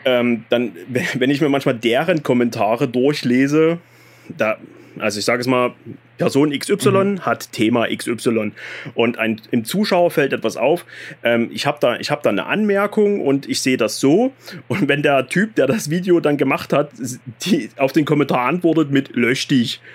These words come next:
Speaker 1: Also, äh,
Speaker 2: Ja.
Speaker 1: so, so kannst du nicht, so kannst du doch nicht mit deinen Zuhörern umgehen oder mit deinen Zuschauern. Deswegen, äh,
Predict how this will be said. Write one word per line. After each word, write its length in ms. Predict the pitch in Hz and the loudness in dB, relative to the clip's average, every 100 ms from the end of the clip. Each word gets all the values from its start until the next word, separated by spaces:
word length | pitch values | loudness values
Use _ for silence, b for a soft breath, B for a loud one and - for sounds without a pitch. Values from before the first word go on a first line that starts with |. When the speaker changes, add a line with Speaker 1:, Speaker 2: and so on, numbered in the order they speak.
| B B B | B B B
Speaker 1:
Also, 380 | 135 131 143 139 - | -2 2 2 2 -2
äh, 160 | 127 131 - | -8 -8 -8
Speaker 2:
Ja. 240 | - - | -8 -6
Speaker 1:
so, 140 | - 151 | -4 0
so 180 | 151 139 | 0 0
kannst 380 | - 147 165 | 2 0 2
du 80 | 208 | 2
nicht, 300 | 175 190 - | 2 0 -2
so 100 | - | -2
kannst 300 | - - 160 | -2 -2 0
du 60 | 208 | 2
doch 100 | 175 | 4
nicht 180 | 156 175 | 2 0
mit 160 | 170 | 0
deinen 160 | 143 131 | 0 0
Zuhörern 640 | - 165 196 214 185 185 | -2 0 2 2 2 0
umgehen 480 | 160 160 151 147 127 | 2 2 2 2 2
oder 140 | 120 127 | 2 2
mit 100 | 131 | 2
deinen 140 | 127 | 0
Zuschauern. 720 | - 180 214 170 143 127 117 | -2 -2 -2 0 2 2 0
Deswegen, 500 | 127 127 131 139 135 B B B B B | -4 0 2 4 2 B B B B B
äh, 220 | 123 123 | 0 0